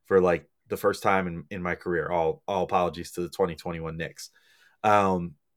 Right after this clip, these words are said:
and, you know, so if you could sell Randle on that, get him to sort of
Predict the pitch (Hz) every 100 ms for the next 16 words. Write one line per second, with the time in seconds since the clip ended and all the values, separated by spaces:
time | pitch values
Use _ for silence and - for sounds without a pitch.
0 | - 127 123 131 131 123 117 - 107 123
1 | 107 127 143 - 120 123 101 113 120 104
2 | 101 98 98 - 113 104 113 117 95 110
3 | 101 92